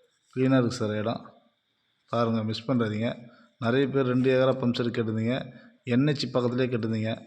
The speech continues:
அப்படி தேவைப்படுறவங்களுக்கு நல்ல இடம் சார் இது. பாருங்க, என் ஹெச் வந்து வெறும் நாலு கிலோமீட்டரு, ஸ்டேட் ஹைவே நெல்வாக்குட்டூர் to கருக்கு-, கருங்குழி போற ரோட்லேருந்து எட்நூறு மீட்டர் தான் சார் இந்த ரோடு, இந்த இடம்.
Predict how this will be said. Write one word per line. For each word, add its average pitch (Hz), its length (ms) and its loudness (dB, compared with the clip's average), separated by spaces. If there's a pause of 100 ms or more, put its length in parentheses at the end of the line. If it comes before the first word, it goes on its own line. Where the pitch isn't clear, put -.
(460)
அப்படி 113 280 -2
தேவைப்படுறவங்களுக்கு 131 800 4
நல்ல 123 300 2
இடம் 113 120 -2
சார் 110 180 -2
இது. 104 280 -6 (1160)
பாருங்க, 110 260 -4
என் 113 180 2
ஹெச் 131 180 0
வந்து 135 180 0
வெறும் 127 200 2
நாலு 120 240 4
கிலோமீட்டரு, 120 680 0 (360)
ஸ்டேட் 143 440 0
ஹைவே 131 520 4 (300)
நெல்வாக்குட்டூர் 120 680 0
to 151 220 0 (800)
கருக்கு-, 131 380 0 (400)
கருங்குழி 131 600 2 (120)
போற 127 220 4
ரோட்லேருந்து 123 680 0
எட்நூறு 127 380 0
மீட்டர் 139 260 2
தான் 135 80 4
சார் 120 160 2
இந்த 110 120 -2
ரோடு, 110 220 0 (720)
இந்த 113 160 0
இடம். 113 320 -2